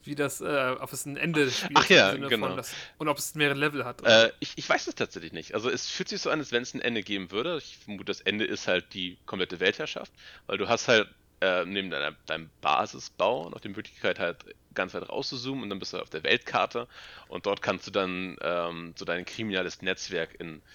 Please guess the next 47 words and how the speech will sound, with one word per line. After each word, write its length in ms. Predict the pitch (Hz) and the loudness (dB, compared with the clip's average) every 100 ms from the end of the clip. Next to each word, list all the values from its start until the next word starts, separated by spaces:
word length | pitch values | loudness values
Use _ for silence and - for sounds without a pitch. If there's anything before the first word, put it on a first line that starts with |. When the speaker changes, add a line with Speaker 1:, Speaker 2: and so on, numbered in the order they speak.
| - - - - | -20 -20 -18 -4
Speaker 2:
äh, 340 | 85 80 78 - _ _ _ _ - | -2 -2 -6 -12 _ _ _ _ -10
auf 80 | - | -2
der 100 | 107 | 2
ganzen 320 | 98 87 95 | 2 0 -4
Welt 320 | 85 82 - - | 0 0 -2 -10
platzieren. 360 | 76 - 80 | -10 -10 -6
Also 80 | 90 | 2
du 80 | 120 | 2
hast 80 | 123 | 2
halt 120 | 107 | -2
wirklich 260 | 113 107 - | -6 -6 -2
unsere, 640 | 131 131 123 117 113 113 - | 0 2 0 2 0 0 -8
unsere 280 | - 113 92 | -8 -4 -2
Weltkarte, 520 | 95 - - - 156 110 | 0 -2 -4 -6 -6 -8
wie 80 | |
man, 200 | 101 92 - - | -8 -10 -12 -16
wie 80 | |
man 120 | 98 87 | -14 -14
sie 80 | |
kennt, 320 | - - - - - - - | -6 -4 -4 -10 -20 -20 -10
mit 100 | 98 | -6
irgendwelchen 640 | - 101 95 87 92 87 87 | -2 0 2 0 -4 -10 -12
Pseudonamen 760 | - - 92 87 85 101 147 160 | -6 0 0 -2 -2 0 0 -4
zwar. 380 | - 135 143 175 _ _ - - _ - _ - | -8 -6 -6 -8 _ _ -20 -20 _ -20 _ -2
Ähm, 520 | 95 95 92 95 101 160 | 0 0 -4 -8 -12 -14
Speaker 1:
Okay. 180 | 139 143 | -10 -6
Speaker 2:
genau, 200 | 104 85 | -4 -4
und 120 | 90 | -4
dort 140 | 104 | -4
kannst 220 | - 101 - | -4 -8 -4
du 40 | 101 | -6
dann 140 | 87 | -2
halt 120 | 90 | -2
einfach 280 | 85 90 85 | -2 -6 -2
reinklicken, 680 | 110 113 113 104 107 101 101 | -2 0 -4 -4 -4 -6 -4
ähm, 680 | 92 92 90 90 90 90 92 - | 0 2 0 -4 -8 -10 -14 -6
brauchst 280 | 95 87 | -4 -2
dann 260 | 92 87 92 | -4 -4 -10
eine 100 | 107 | -14
gewisse 240 | 95 85 90 | -12 -10 2
Sendeleistung 600 | 139 156 147 131 135 135 | 2 4 2 2 0 -6
für, 180 | - 139 | -10 -4
dafür 200 | 95 95 | -4 -4
gibt's 140 | 90 90 | -8 -8
halt 120 | - | -4
auch 100 | 95 | -6
so 140 | 98 | -6